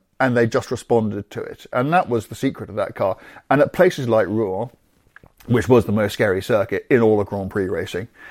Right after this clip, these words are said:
and places, and at the Nürburgring, which was the second most scary circuit in all of Grand Prix motor racing,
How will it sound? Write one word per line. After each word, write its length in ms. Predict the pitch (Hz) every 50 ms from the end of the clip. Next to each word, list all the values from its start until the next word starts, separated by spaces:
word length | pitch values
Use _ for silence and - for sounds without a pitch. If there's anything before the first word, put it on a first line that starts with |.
| - - - - - - - _ -
and 220 | 139 139 139 135
places, 320 | - 139 123 110 - 117 - -
and 160 | 135 135 131
at 120 | 117 -
the 80 | - 107
Nürburgring, 760 | 110 110 110 101 - 90 76 85 - 82 76 - 101 107 -
which 220 | - 120 113 - -
was 80 | 107
the 80 | 104 101
second 440 | - - 123 - - 101 98 98 -
most 200 | 101 101 95 -
scary 280 | - 107 101 87 98
circuit 380 | - - 98 87 - - 95 - -
in 80 | 113
all 200 | 107 95 87 92
of 60 | 90
Grand 180 | - 98 95 90
Prix 120 | - 92
motor 300 | 90 95 90 95 - -
racing, 380 | 90 87 90 - - - 101 -